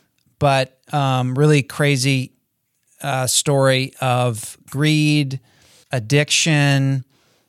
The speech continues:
struggle, pharmaceutical industry, the whole nine yards. I do have greater compassion for many people, like, how they took the path to addiction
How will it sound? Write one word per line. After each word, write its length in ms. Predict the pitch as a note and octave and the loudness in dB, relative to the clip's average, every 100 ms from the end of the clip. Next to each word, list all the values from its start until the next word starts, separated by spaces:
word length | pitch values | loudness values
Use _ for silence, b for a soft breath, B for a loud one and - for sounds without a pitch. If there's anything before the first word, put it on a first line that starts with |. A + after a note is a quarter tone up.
| b - | b -12
struggle, 960 | - - D#3 D3+ C#3 D3 D3 C#3+ C#3 | -8 -2 2 2 2 2 4 4 2
pharmaceutical 640 | C3 D3 C#3+ C3 D3+ C3 C#3+ | 2 0 0 0 -2 -2 -2
industry, 420 | C#3 C#3 - C#3+ | 0 -2 -2 -2
the 120 | C3 | 0
whole 160 | C3 C#3+ | 0 0
nine 240 | C#3 C3+ | 0 0
yards. 480 | C3+ C3 C3 C3 - b b - | 0 2 2 -2 -8 b b -10
I 80 | C3+ | -4
do 240 | C#3 D#3+ | 0 2
have 380 | D3+ D#3 C#3 - _ _ - | 2 0 -2 -16 _ _ -6
greater 300 | D3 C#3+ C#3+ | -2 -2 -4
compassion 880 | - C#3 C#3+ C#3+ C#3+ - D3 C#3+ C#3 b b b | -4 -6 -2 -2 -2 -4 -4 -4 -8 b b b
for 720 | - - C#3 C3+ C3+ C3+ C3+ - _ - D#3 | -14 -6 -2 0 0 0 -2 -10 _ -16 -8
many 320 | D3 D3 D3 | -4 -2 -2
people, 460 | D3+ D3 D3+ C#3 C#3+ | -4 -4 -2 -2 0
like, 320 | B2+ A#2+ - | -2 -2 -8
how 440 | - C#3 C3+ C#3 | -8 -2 2 2
they 180 | C#3 C#3+ | 0 -4
took 340 | B2+ D3+ D3 - | -4 -4 -4 -4
the 120 | C3+ | -6
path 400 | - C3 C3+ - _ - | -2 -2 -2 -8 _ -6
to 160 | D#3 | -4
addiction 640 | D3+ D3+ D3 - D#3+ D#3 | -2 -4 -4 -4 -2 -4